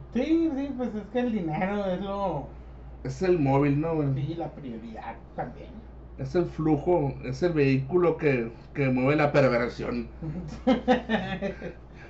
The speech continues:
Speaker 2: Como diría el Riz, de que la grasa es el vehículo que lleva el sabor, güey.
Speaker 1: <laughs> Exacto.
Speaker 2: Pero sí, o sea, y no, y no nada más estamos hablando de empresas privadas, estamos hablando de gobiernos, estamos hablando de,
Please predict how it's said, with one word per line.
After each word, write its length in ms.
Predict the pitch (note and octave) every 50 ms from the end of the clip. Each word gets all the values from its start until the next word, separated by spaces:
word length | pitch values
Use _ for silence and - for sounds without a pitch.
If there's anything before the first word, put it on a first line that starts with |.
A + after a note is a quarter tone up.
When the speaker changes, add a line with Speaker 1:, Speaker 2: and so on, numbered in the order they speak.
| - - -
Speaker 2:
Como 300 | C3 C3+ C#3 C#3 C#3 C3+
diría 720 | C3+ C3+ C3+ B2+ B2 C3 C3+ C3 C3 B2 A#2 A#2 A#2 A2+ A#2
el 240 | A#2 A#2 A#2 A#2 A#2+
Riz, 360 | B2 B2+ B2 B2 - - B2+
de 140 | A#2+ A#2 A#2
que 120 | - B2+ A#2
la 120 | A2+ A2
grasa 440 | A#2 A#2+ A#2+ A#2+ - - D3 C3+ C3
es 160 | B2+ B2+ -
el 120 | D3 C#3+
vehículo 520 | C#3 C3 A#2+ A#2+ B2 - - C#3+ C#3+ C#3 C3
que 80 | C3+ B2+
lleva 200 | B2 A#2+ B2 C3
el 80 | C3
sabor, 360 | C3 - B2 A2 A2 A2+ A#2 -
güey. 140 | A2+ A2+
Speaker 1:
<laughs> 720 | F#3+ D3+ F3 G#3+ G#3+ F#3 D#3 - E3+ - - - D#3+ - -
Exacto. 320 | E3 D#3+ - D#3 D3 - - - - - - - -
Speaker 2:
Pero 480 | C3+ D#3 D#3 D3+ D3+ D3 D3 C#3 C#3 - C#3
sí, 200 | - F#3+ B3+ C#4
o 100 | D4+ C#4
sea, 200 | A3+ A#3+ A#3+ A#3+
y 40 | A3
no, 80 | G3+ - -
y 60 | F#3+
no 160 | F#3 F#3+ G#3+ A#3+
nada 140 | C4+ C#4+
más 120 | C#4+ D4 C#4
estamos 220 | - D#4 D4 A#3
hablando 280 | B3 E3 D#3 F3 G#3 A3+
de 80 | G#3
empresas 380 | D3+ C#3 C#3 B2+ B2+ E3 F3 E3+
privadas, 440 | - C#3 A#2+ A#2 A#2 A#2 A2+ C#3 C#3
estamos 320 | C3+ C#3 C#3 E3+ D#3+ D3+
hablando 380 | C#3+ A#2+ A2+ A#2 B2+ C#3 D#3 D#3
de 180 | C#3 B2+ A#2 A2+
gobiernos, 960 | A2+ A2+ A2+ A2+ A2+ B2 B2 C3 C#3 C#3+ D3 C#3+ D3 C#3+ C#3+ C#3+ C#3+ C#3 -
estamos 380 | - - A2+ A#2 C3+ C#3 C3+ -
hablando 500 | A#2 A2+ A2+ A2+ A#2 B2 B2+ C3+ C3+ C3+
de, 300 | B2+ A2+ G#2+ G#2 -